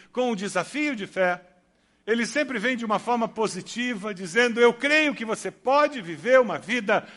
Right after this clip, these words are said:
de fé produtiva." E ele vem e diz: "Experimentem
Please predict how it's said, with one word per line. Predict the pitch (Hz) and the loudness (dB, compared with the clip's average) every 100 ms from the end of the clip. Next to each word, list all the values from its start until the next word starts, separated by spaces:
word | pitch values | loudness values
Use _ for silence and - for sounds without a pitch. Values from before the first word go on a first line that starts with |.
| - - | -20 -12
de | 160 | -12
fé | - 226 240 214 | -4 2 4 2
produtiva." | 185 175 147 - 160 156 - _ _ _ _ _ _ _ | 0 -4 -6 -4 -4 -4 -14 _ _ _ _ _ _ _
E | - | 2
ele | 262 240 | 4 4
vem | 180 262 269 | 2 0 2
e | 226 | -2
diz: | 226 247 214 - - - _ _ | -4 -6 -6 -12 -16 -20 _ _
"Experimentem | 185 - 294 302 294 311 330 320 262 139 | -20 -6 -4 -2 0 0 0 -2 -4 -4